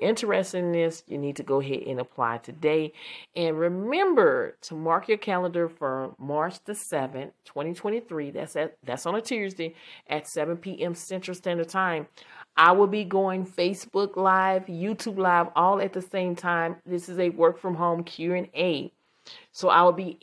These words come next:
answering whatever questions you have in regards to working from home or any jobs that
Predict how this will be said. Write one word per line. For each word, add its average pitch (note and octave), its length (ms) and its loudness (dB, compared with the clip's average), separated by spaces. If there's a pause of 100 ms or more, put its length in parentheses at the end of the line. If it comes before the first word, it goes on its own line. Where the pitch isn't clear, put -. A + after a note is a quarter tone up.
(120)
answering F#3 600 -6 (100)
whatever E3+ 440 6
questions F#3 480 -2
you F3+ 120 -6
have E3+ 380 -2
in E3 120 -2
regards D#3+ 560 -2 (120)
to D3 420 -4
working D3+ 400 -2
from C#3 180 -12
home E3 580 0
or C3 240 -2
any E3 280 -4
jobs D#3 480 0
that D3 400 -4